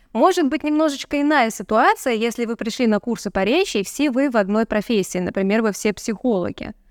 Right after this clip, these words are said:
Но тогда вступает в силу фактор мышления и остальные факторы, о которых мы пог-, поговорим дальше. Касаемо мышления, смотрите, каждый мыслит, во-первых, со своей скоростью. Вот согласитесь, кто-то вдумчиво,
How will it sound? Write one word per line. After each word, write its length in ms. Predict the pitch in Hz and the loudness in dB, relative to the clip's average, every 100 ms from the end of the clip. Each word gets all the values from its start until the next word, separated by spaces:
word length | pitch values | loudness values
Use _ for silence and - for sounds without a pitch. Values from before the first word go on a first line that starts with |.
| _ 269 | _ -4
Но 120 | 208 | 0
тогда 280 | 202 214 311 | 2 4 4
вступает 640 | - - 233 277 277 233 214 | 2 -4 4 6 6 2 -2
в 260 | 214 202 202 | 0 2 0
силу 440 | - 269 359 349 | -2 0 2 0
фактор 420 | - 233 214 - | 0 0 0 -4
мышления 720 | 190 254 - 254 190 190 247 349 _ _ _ _ _ _ | -4 -4 -2 0 2 0 0 -2 _ _ _ _ _ _
и 280 | 240 320 330 | 2 2 2
остальные 420 | 240 - 254 233 190 | -2 0 2 2 2
факторы, 360 | 233 - 311 | -2 2 0
о 20 | |
которых 300 | 220 196 262 | 2 0 0
мы 100 | 262 | 0
пог-, 280 | 208 185 196 | -2 -4 -4
поговорим 420 | - 190 196 233 233 | -2 -2 0 0 0
дальше. 420 | 175 185 - 226 - _ _ _ _ | -2 -6 -12 -12 -16 _ _ _ _
Касаемо 400 | - 214 285 349 | -2 2 4 4
мышления, 520 | 294 294 - 226 170 175 | 4 0 0 0 0 -4
смотрите, 480 | 196 220 247 202 | -2 0 0 -2
каждый 440 | 180 208 349 330 233 | -2 4 4 4 2
мыслит, 380 | 208 320 226 160 | 2 0 -2 0
во-первых, 540 | 180 247 214 170 - | 0 2 2 2 -4
со 100 | 190 | -6
своей 400 | - 175 180 262 | -6 -2 2 2
скоростью. 800 | - - 247 220 175 - - 185 _ _ _ _ - | 0 -2 0 0 -2 -8 -12 -12 _ _ _ _ -2
Вот 300 | 208 233 - | 0 0 -4
согласитесь, 720 | - 214 226 - 233 175 - | -4 2 2 2 -2 -2 -8
кто-то 380 | - 247 294 302 | 0 0 2 0
вдумчиво, 800 | 185 214 262 269 - 180 160 | 0 0 0 0 -4 -4 -6